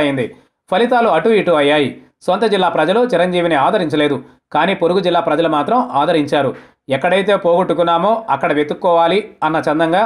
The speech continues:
అన్నయ్య బాటలోనే పయనిస్తున్నారు మెగాస్టార్ చిరంజీవి తమ్ముళ్ళు. జనసేన పార్టీ స్థాపించిన తర్వాత పవన్ కళ్యాణ్ తొలిసారిగా ఎన్నికల బరిలో నిలిచారు. పవన్ కళ్యాణ్ తన రాజకీయ భవిష్యత్ కోసం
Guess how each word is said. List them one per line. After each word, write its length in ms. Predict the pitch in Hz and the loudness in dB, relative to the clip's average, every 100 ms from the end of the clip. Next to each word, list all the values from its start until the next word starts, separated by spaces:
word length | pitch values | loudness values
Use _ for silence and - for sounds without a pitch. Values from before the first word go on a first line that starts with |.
| 220 - - 131 | -4 -12 -10 -4
అన్నయ్య 240 | 143 220 196 | 0 0 2
బాటలోనే 360 | 185 190 190 196 | 0 0 0 0
పయనిస్తున్నారు 540 | 175 170 165 175 170 214 190 | 2 0 0 -2 0 2 0
మెగాస్టార్ 460 | 151 165 170 156 135 | 0 0 0 -2 0
చిరంజీవి 380 | - 175 170 151 | 0 0 0 0
తమ్ముళ్ళు. 320 | 139 143 151 123 - - _ _ 135 | 0 0 0 -2 -4 -20 _ _ -2
జనసేన 300 | 175 214 240 226 | 0 0 0 0
పార్టీ 180 | 208 214 | 0 -2
స్థాపించిన 400 | 202 190 196 185 170 | 0 -2 0 -2 0
తర్వాత 280 | 170 175 190 208 202 | 2 2 2 0 0
పవన్ 200 | 156 175 | 0 0
కళ్యాణ్ 320 | 165 156 180 190 | 0 2 2 0
తొలిసారిగా 500 | 180 160 165 160 151 202 - - - 139 | -2 0 0 0 2 0 -2 -12 -6 -4
ఎన్నికల 240 | 208 202 156 | 0 0 0
బరిలో 220 | 151 190 226 | 0 2 0
నిలిచారు. 360 | 143 160 147 123 - _ _ _ | 0 0 -2 -4 -10 _ _ _
పవన్ 200 | 185 226 247 | -2 0 2
కళ్యాణ్ 300 | 202 202 214 208 | 2 2 0 -2
తన 100 | 180 175 | 0 0
రాజకీయ 300 | 196 214 202 | 0 -2 0
భవిష్యత్ 300 | 170 180 190 180 | 0 -2 -2 0
కోసం 220 | 170 | 0